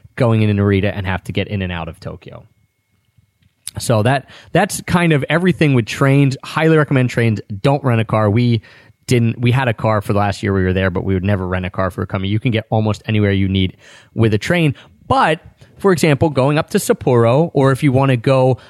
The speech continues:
up to the northernmost island, then you wanna fly down to Okinawa, which is, you know, the southernmost islands, which we didn't even touch on, but basically, like, the Hawaii of Japan, and Sapporo is, like, the Alaska of Japan.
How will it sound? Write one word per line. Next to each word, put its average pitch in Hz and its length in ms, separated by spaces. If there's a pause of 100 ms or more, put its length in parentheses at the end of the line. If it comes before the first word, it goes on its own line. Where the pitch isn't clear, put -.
(160)
up 139 120
to 147 100
the 135 60
northernmost 127 480
island, 123 240
then 117 80
you 120 100
wanna 120 120
fly 120 260
down 127 200
to 123 60
Okinawa, 113 680
which 104 160
is, 101 280
you 113 80
know, 95 160
the 98 100
southernmost 113 560
islands, 107 300
which 95 160
we 107 40
didn't 120 140
even 95 160
touch - 300
on, 98 180
but 95 140 (100)
basically, 95 380
like, 85 180
the 90 80
Hawaii 87 500
of 90 120
Japan, 113 460
and 95 200
Sapporo 90 380
is, 90 80
like, 90 140
the 95 100
Alaska 87 460
of 87 120
Japan. 104 400